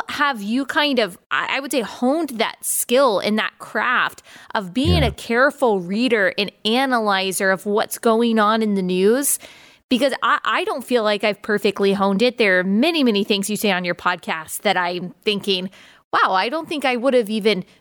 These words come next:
Speaker 1: noticed that." What can thoughtful Christians do to get better at being more considerate when they're reading a story?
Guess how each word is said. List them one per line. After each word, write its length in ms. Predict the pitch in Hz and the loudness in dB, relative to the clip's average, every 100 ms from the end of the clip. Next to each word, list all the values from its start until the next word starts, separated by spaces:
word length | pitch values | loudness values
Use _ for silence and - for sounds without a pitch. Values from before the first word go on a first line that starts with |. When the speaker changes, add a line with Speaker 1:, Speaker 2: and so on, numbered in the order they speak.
| - | -2
Speaker 1:
noticed 600 | 208 269 427 226 - - | 2 4 2 0 -4 -4
that." 300 | 185 139 202 | -2 -2 -4
What 300 | 233 427 - | -2 -2 -4
can 160 | 370 | -6
thoughtful 380 | - 285 - 277 | -2 -2 0 -2
Christians 480 | - 277 - 226 - | 0 -4 0 -2 0
do 180 | 233 247 | 0 0
to 120 | 233 | 0
get 340 | 220 - 185 | -2 -4 -6
better 540 | - 226 302 247 160 160 | -2 0 0 0 0 -2
at 180 | 208 175 | -4 -4
being 300 | 226 247 214 | 0 2 2
more 180 | 214 220 | 2 0
considerate 640 | - 190 - 208 180 - | -2 -4 0 2 2 0
when 220 | 190 185 | -2 0
they're 280 | 185 180 175 | 0 0 0
reading 320 | 170 220 208 | -2 0 0
a 100 | 170 | -2
story? 440 | - 180 156 - | 0 0 0 -4